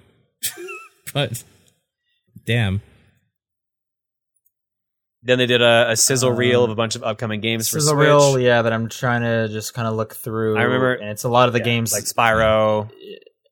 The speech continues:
Speaker 3: Spyro's in
Speaker 1: Yeah.
Speaker 3: there, uh, Hollow Knight, yeah, d-, a lot of stuff that was announced, nothing
Speaker 1: Yep.
Speaker 3: new there.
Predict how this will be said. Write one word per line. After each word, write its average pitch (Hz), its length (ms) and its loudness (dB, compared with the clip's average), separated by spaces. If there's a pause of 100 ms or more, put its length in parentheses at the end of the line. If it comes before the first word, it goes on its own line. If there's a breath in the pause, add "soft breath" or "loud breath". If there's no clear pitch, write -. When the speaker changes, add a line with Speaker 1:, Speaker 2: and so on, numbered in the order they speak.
(880)
Speaker 3:
Spyro's 104 420 -2
in 104 80 -6
Speaker 1:
Yeah. - 100 -6
Speaker 3:
there, 101 380 -4 (100)
uh, 92 260 -6
Hollow 107 320 0
Knight, 98 440 -6
yeah, 82 240 -14 (180)
d-, 113 180 -16
a 143 60 -6
lot 143 160 4
of 135 60 2
stuff 113 140 -4
that 113 60 -2
was 104 120 -6
announced, 104 340 -4
nothing 101 220 -10
Speaker 1:
Yep. 104 120 2
Speaker 3:
new 101 60 -6
there. 98 320 -4